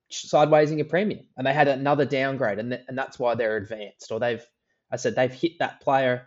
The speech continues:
a hundred and fifty K cheaper than the masses, and we know what that does. So it's always interesting when you're comparing what you're trying to get at, because that's why we always talk about ownership of these top teams, because if you're chasing them,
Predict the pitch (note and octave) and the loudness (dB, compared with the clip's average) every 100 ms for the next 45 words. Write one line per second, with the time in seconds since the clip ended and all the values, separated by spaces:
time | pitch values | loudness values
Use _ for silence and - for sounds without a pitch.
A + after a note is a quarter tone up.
0 | _ _ _ _ - D#3 D#3+ D3 C#3+ F3 | _ _ _ _ -6 -2 -2 -2 -4 -4
1 | D#3+ D#3+ D3+ D3+ D#3 D3 - _ _ - | -4 -8 -2 2 2 0 -8 _ _ -6
2 | E3+ E3+ E3+ D#3 D#3 D3+ G3 D#3+ - - | 0 0 2 0 2 -2 -2 -4 -4 -10
3 | C#3+ D3+ C#3+ D3+ D3+ - C#3+ D#3+ - - | -6 -2 0 2 2 2 -2 -4 -6 -8
4 | - D3+ C3+ C3 - _ _ _ _ _ | -4 0 0 0 -16 _ _ _ _ _
5 | _ _ _ D#3 F3+ F3 F#3 E3+ D#3+ D#3+ | _ _ _ -2 4 6 6 4 -4 -4
6 | D3 C#3+ C#3 C#3+ C3 D3+ D3+ C#3+ C3+ B2+ | -2 -4 -6 -8 -4 0 2 2 0 -4
7 | B2+ _ _ _ _ C3+ - C3 - D3+ | -8 _ _ _ _ -12 -10 -12 -6 -4
8 | C3+ A#2 C3 G#2 - C3 - B2+ A2+ - | -4 -2 0 0 -4 -12 -4 -4 -4 -12
9 | - _ _ _ _ - C#3+ D3 C#3+ C#3 | -18 _ _ _ _ -4 -4 2 2 4
10 | B2+ B2+ - C#3 A#2+ A2+ - _ _ D3 | 2 -2 -2 -4 -2 -10 -10 _ _ -2
11 | C#3 C3 C3 B2+ B2 A#2+ A2+ - B2+ - | -2 -6 -8 -8 -4 -4 -4 -6 -6 -6
12 | C#3+ C#3 C3+ B2 B2+ G#3 G#3 D3+ F3+ F#3+ | -8 -6 -6 -8 4 4 4 2 2 2
13 | D#3+ F2+ | -4 -4